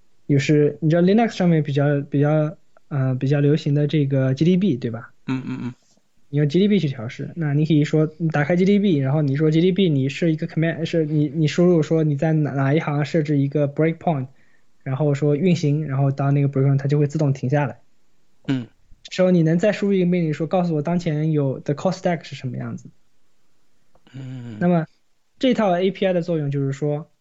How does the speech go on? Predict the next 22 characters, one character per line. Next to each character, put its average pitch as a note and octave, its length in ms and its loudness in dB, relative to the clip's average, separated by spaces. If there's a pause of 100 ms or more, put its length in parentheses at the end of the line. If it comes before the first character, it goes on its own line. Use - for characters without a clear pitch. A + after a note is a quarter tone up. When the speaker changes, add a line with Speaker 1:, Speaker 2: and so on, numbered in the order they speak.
(540)
Speaker 1:
我 C#3+ 80 -4
告 G3 160 2
诉 F3+ 100 -4
你 C#3+ 140 -2
说 D#3 280 -4
用 F3+ 160 -2
户 E3+ 100 -2
按 E3+ 160 -2
了 D#3 80 -2
F E3 220 -4
five， C#3 360 -6 (840)
你 C#3+ 120 -2
要 C#3+ 80 2
开 F3+ 180 -4
始 E3 120 -6
debug C#3 360 -4
了。 B2+ 160 -12 (1040)
Speaker 2:
嗯。 A#2 100 -4
Speaker 1:
这 D3 60 0
时 - 100 -6
候 C#3 340 -2 (480)
你 C#3 340 0